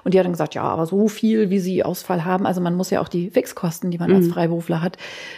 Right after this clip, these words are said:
Speaker 1: Es geht ja nicht darum, dass man erstmal seine eigene Miete in der Wohnung bezahlt, sondern erstmal, ne, die Krankenversicherung, die Sozialversicherung, die Berufshaftpflicht, ähm, all diese Dinge, Praxismiete eventuell, die ja dann irgendwie eins zu eins weiterlaufen. Und, ähm, ich hatte dann tatsächlich auch zwei Tage nach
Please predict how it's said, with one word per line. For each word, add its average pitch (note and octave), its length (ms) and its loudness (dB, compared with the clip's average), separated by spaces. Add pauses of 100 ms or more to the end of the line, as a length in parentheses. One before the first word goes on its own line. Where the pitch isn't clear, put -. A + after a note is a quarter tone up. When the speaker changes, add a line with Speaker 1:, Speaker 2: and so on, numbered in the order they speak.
Speaker 1:
Es D4 80 -14
geht - 160 -6
ja F3+ 60 0
nicht F3+ 180 -2
darum, F3+ 140 0
dass F3 120 -4
man E3+ 100 0
erstmal E3 220 -4
seine E3+ 180 -2
eigene E3+ 280 0
Miete F3+ 300 0
in - 60 -2
der E3 120 0
Wohnung A#3 280 4
bezahlt, E3 420 -4
sondern F3+ 260 -4
erstmal, F3 460 -2 (400)
ne, F#3+ 100 2
die F3 180 -4
Krankenversicherung, A3 1120 -2
die F3+ 120 -4
Sozialversicherung, G3+ 1000 -4 (340)
die F#3 160 0
Berufshaftpflicht, F#3 1040 0
ähm, F#3+ 220 -6
all F#3+ 140 -6
diese F#3+ 220 -4
Dinge, F#3+ 220 -2
Praxismiete A3+ 680 2
eventuell, G#3 560 0 (440)
die F#3 80 -2
ja F#3+ 160 0
dann F#3 180 -2
irgendwie F#3 340 -2
eins F3+ 240 -4
zu - 100 -6
eins E3+ 220 -4
weiterlaufen. F#3+ 760 -2 (280)
Und, F#3+ 560 -2
ähm, F#3 280 -2
ich - 140 -4
hatte F3 160 2
dann E3+ 260 2
tatsächlich F#3 400 0
auch F3+ 60 -8
zwei F#3 440 2
Tage F#3 320 -2
nach F3 480 -4